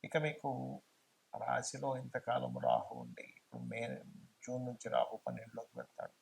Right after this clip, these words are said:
దీని ద్వారా విదేశీ యోగాలు ఉంటాయి. కాకపోతే రాశిలోకి శని వస్తుందండి, అమ్మో ఇంకేమిటి అయిపోయిందని భయపడుతుంటారు, ఏమి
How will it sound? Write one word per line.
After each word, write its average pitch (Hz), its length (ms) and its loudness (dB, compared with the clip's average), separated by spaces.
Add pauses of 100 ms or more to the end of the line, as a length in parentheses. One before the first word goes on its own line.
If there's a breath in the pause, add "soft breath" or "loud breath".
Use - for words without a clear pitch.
దీని 127 220 -2
ద్వారా 123 280 6
విదేశీ 120 340 -6 (100)
యోగాలు - 320 -2
ఉంటాయి. - 240 -6
కాకపోతే - 260 0 (580 loud breath)
రాశిలోకి 120 500 2
శని 127 200 0
వస్తుందండి, 127 560 -4
అమ్మో 123 200 0 (100)
ఇంకేమిటి 120 420 -2
అయిపోయిందని 120 500 -4
భయపడుతుంటారు, - 600 -2
ఏమి - 120 0